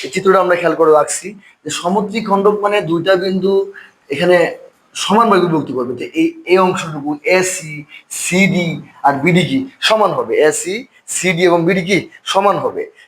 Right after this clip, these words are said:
এক্ষেত্রে আমরা যেহেতু সমত্রিক খণ্ডক বিন্দু তাহলে আমরা বলতে পারি কিরকম, এরকম, অতএব এসি equal to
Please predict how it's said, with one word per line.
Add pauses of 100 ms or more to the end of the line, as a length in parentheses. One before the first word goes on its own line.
(100)
এক্ষেত্রে
আমরা (320)
যেহেতু
সমত্রিক
খণ্ডক
বিন্দু
তাহলে
আমরা
বলতে
পারি
কিরকম,
এরকম, (680)
অতএব (2000)
এসি (400)
equal (120)
to